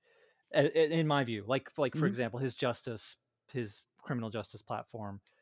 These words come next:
Speaker 1: um, seems to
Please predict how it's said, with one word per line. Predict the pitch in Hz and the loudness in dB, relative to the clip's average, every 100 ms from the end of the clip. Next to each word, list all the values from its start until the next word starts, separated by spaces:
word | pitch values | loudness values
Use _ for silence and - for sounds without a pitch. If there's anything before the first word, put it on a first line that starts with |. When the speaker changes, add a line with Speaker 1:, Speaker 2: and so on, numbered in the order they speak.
| _ _ _ - | _ _ _ -6
Speaker 1:
um, | 123 104 98 - _ _ - | -2 -2 -4 -10 _ _ -4
seems | - - 147 139 127 - | 0 2 2 2 0 -2
to | - 123 113 104 98 | -2 -2 -2 -4 -8